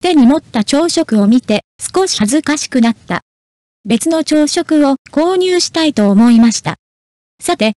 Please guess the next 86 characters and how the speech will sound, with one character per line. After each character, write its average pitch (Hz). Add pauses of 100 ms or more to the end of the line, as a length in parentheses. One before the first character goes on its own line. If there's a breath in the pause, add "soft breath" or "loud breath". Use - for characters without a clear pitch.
(140)
老 339
人 359
と 320
の 269
会 302
話 302
を 285
続 226
け 311
ま 294
し 247
ょ 180
う。 - (680)
「待 320
っ -
て 339
る 359
よ」 339
と 190
告 311
げ 302
て、 208 (180)
引 -
き 302
返 339
し -
て 240
二 220
分 339
ほ 311
ど 320
の 262
と 226
こ 285
ろ 294
に 302
あ 277
る 220
コ -
ン 311
ビ 269
ニ 254
へ 196
行 175
き 240
ま 226
し -
た。 - (680)
急 370
い 330
で 214
買 339
い 339
戻 330
し -
た 254
と 285
こ 277
ろ、 262 (160)
お 226
じ 370
い 370
さ 277
ん 247
が 220
歌 294
う 285
場 240
所 311
に 294
い 269
な 285
か 285
っ 277
た -
こ 214
と 294
に 233
驚 262
き、 - (160)
八 330
時 285
に 247
一 302
人 277
で 214